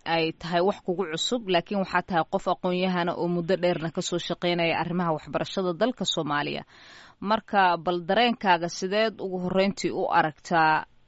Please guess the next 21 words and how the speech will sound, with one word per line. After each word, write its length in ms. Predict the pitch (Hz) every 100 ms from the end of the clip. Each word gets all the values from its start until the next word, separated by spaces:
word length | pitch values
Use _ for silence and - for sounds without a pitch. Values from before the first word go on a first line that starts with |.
| _ -
in 420 | 202 202 196 185
lagu 320 | - 175 175
magacaabay 600 | 185 165 143 143 156 151
safiir 600 | 165 - 170 - 196 196 185 -
mid 280 | - 180 226 -
ka 120 | 202
mid 200 | 196 180
ah 200 | 165 175
amaba 340 | - 160 170 190
waddanka 480 | 196 202 180 165 165
haddii 240 | 160 180
la 140 | 170
dhahabo, 460 | - 170 175 156 160 - - - - -
een, 200 | 185 185
ugu 240 | 185 208
muhiimsan 640 | 247 214 185 165 - 180 170
Soomaaliya 560 | - 175 185 180 160
waqtigan 420 | 160 175 - 165 156
markii 320 | 170 - 165
la 80 | 156
fiiriyo 560 | - 165 160 165 165